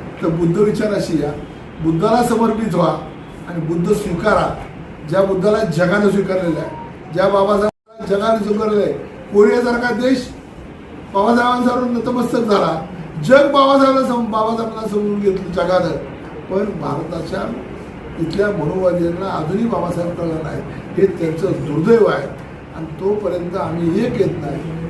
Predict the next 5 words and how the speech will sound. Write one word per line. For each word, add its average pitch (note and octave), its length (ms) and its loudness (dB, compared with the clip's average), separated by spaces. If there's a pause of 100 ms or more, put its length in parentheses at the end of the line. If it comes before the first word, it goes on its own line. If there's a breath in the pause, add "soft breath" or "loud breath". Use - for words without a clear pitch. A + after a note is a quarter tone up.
(120)
तोपर्यंत F#3 320 -2
आमच्या D3 460 -4
घरातल्या F3 640 -4
सुद्धा D#3 380 -6
बाबासाहेबांची D#3+ 960 -4